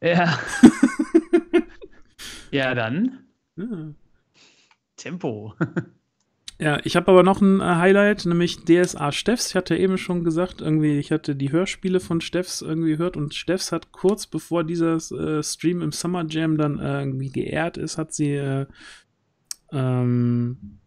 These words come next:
Speaker 2: so, so ein, äh, so ein Video veröffentlicht auf ihrem Kanal, was spielen wir eigentlich für eine D-S-A-Edition? Und hat dann so ein, so ein Homebrew vorgestellt, die sie spielen. Und ich dachte mir so, ja, endlich kein von, keins dieses scheiß D S A, ich mag es nicht.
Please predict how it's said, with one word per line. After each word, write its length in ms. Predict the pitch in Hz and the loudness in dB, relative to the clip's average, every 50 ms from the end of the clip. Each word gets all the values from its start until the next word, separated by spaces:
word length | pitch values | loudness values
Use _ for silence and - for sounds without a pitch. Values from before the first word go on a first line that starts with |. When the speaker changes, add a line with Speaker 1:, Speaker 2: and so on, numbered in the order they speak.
| _ _ _ | _ _ _
Speaker 2:
so, 200 | - 135 127 127 | -4 -2 0 0
so 140 | 123 127 123 | 0 2 2
ein, 180 | 127 123 123 | 2 2 2
äh, 520 | 120 117 117 117 117 113 113 113 113 113 117 | 2 2 2 2 0 0 0 -2 -4 -4 -2
so 100 | 123 123 | -2 -2
ein 140 | 123 123 | 0 0
Video 240 | 135 160 170 185 180 | 0 2 6 8 6
veröffentlicht 580 | 180 - 170 151 175 - - 156 147 143 - 156 | 6 6 0 -2 -2 0 0 0 0 0 -4 -6
auf 120 | 139 - | -6 -4
ihrem 200 | 147 147 143 147 | -4 -4 -4 -4
Kanal, 500 | - - 139 139 143 139 139 139 131 127 131 | -6 -6 -4 -2 -2 0 0 -2 -2 -2 -2
was 160 | 156 156 - | -4 -2 -4
spielen 420 | - - - - 190 196 202 185 160 | -6 -8 -4 0 2 4 4 4 4
wir 180 | 151 156 - | 4 2 2
eigentlich 360 | 123 151 156 156 156 156 - | 2 0 0 2 0 -2 -2
für 80 | - 147 | -2 -2
eine 100 | 139 131 | -2 -2
D-S-A-Edition? 1200 | 131 135 139 139 135 - 151 135 127 127 - 120 120 120 117 113 - - - 120 113 117 113 117 | 0 0 0 0 0 -4 -4 -4 -4 -4 -2 -4 -2 -2 -4 -4 -4 -4 -4 -4 -4 -4 -6 -6
Und 140 | 120 - - | -6 -6 -6
hat 120 | 143 - | -4 -4
dann 180 | 147 139 135 131 | -2 -2 -2 -2
so 100 | 131 131 | -2 -2
ein, 160 | 131 131 131 | -2 -2 -2
so 120 | 123 127 | -2 -4
ein 120 | 123 120 - | -6 -2 0
Homebrew 480 | 151 165 180 180 160 - 139 127 127 | 0 2 2 0 -2 0 0 0 0
vorgestellt, 680 | 123 - - 123 123 117 123 - - - 127 127 123 - | 0 0 -2 -4 -2 -4 -6 -10 -8 -6 -6 -6 -6 -8
die 80 | 120 | -10
sie 160 | 117 120 120 | -8 -8 -8
spielen. 460 | 117 - - - 127 127 143 165 175 165 | -10 -10 -12 -8 -6 -6 -4 -4 -6 -6
Und 120 | - - | -8 -8
ich 120 | 143 - | -10 -10
dachte 240 | - 147 - - 139 | -10 -14 -10 -8 -8
mir 80 | 143 139 | -8 -8
so, 80 | 147 | -8
ja, 500 | 180 196 247 - - 202 196 180 180 175 - | -8 -6 -6 -6 -6 -8 -8 -8 -8 -10 -12
endlich 440 | - - 180 196 202 - 185 180 - | -12 -10 -12 -12 -8 -8 -10 -10 -8
kein 320 | - - 202 208 202 196 | -8 -6 -2 2 2 0
von, 360 | 185 - - 175 180 180 175 - | 0 0 -4 -4 -4 -4 -8 -10
keins 460 | - 180 190 202 202 - - - - | -8 -4 -4 -4 -4 -6 -10 -10 -10
dieses 260 | - 180 175 175 175 | -8 -8 -6 -6 -6
scheiß 320 | - - 180 202 202 - - | -4 -2 -2 -2 -2 -2 2
D 120 | - 185 180 | 2 2 2
S 120 | 165 - | 2 0
A, 180 | 180 190 185 165 | -4 -8 -8 -8
ich 120 | 156 - | -6 -6
mag 260 | 160 190 202 196 202 | -4 -4 -4 -4 -4
es 140 | 160 156 - | -4 -2 -2
nicht. 280 | 165 170 160 - - | -2 -4 -4 -6 -14